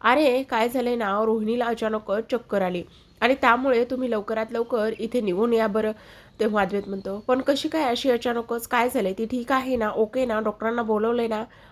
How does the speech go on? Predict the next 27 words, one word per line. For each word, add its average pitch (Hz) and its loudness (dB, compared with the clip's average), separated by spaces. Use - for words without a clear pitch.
आबा 190 2
म्हणतात, 190 -2
"हो, 220 2
ते 226 2
सगळं 208 -4
ठीक 226 -4
आहे, 190 -2
पण 247 4
तिला 233 0
जरा 233 2
अस्वस्थ 220 -2
वाटतंय 185 0
आणि 226 2
त्यामुळे 226 2
तिला 220 0
असं 214 -2
वाटतंय 196 -2
की 202 -8
तुम्ही 220 -2
दोघांनी, 202 -2
म्हणजे 208 -2
तिघांनी 214 0
सुद्धा 202 -2
लवकरात 202 0
लवकर 214 -4
तिच्याजवळ 185 -4
यावं." 170 -2